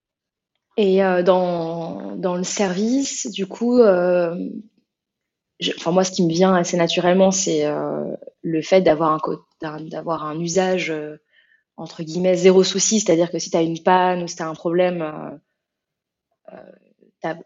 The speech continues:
tu t'embêtes pas, en fait, c'est, c'est, c'est la personne, euh, à qui tu loues qui, qui va gérer pour toi. Euh,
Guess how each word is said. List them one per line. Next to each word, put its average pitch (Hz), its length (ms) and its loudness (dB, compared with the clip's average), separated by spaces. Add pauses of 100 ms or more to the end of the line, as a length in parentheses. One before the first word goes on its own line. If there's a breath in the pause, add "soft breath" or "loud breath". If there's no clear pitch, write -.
(300)
tu - 140 -18
t'embêtes 165 280 -2
pas, 226 160 4
en 180 60 0
fait, 196 180 -4
c'est, 156 220 -6
c'est, 151 180 -14
c'est - 160 -12
la - 160 -12
personne, 175 380 -6
euh, 156 380 -8
à 165 100 -6
qui 175 180 -10
tu - 180 -4
loues 185 160 0
qui, 160 380 -8
qui - 140 -10
va 160 100 0
gérer 156 220 -2
pour - 160 -12
toi. - 420 -2 (1200 loud breath)
Euh, - 840 -4